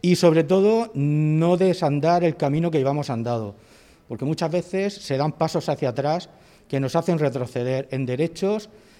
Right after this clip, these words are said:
en información y en conocimiento de esta realidad, porque al fin y al cabo es una realidad,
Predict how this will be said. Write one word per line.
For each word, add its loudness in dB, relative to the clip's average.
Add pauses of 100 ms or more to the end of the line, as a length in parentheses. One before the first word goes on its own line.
en 0
información 0 (420)
y 0
en 4
conocimiento -2
de -4
esta -2
realidad, 0
porque -10
al -8
fin -4
y -4
al -6
cabo -2
es -8
una -2
realidad, -4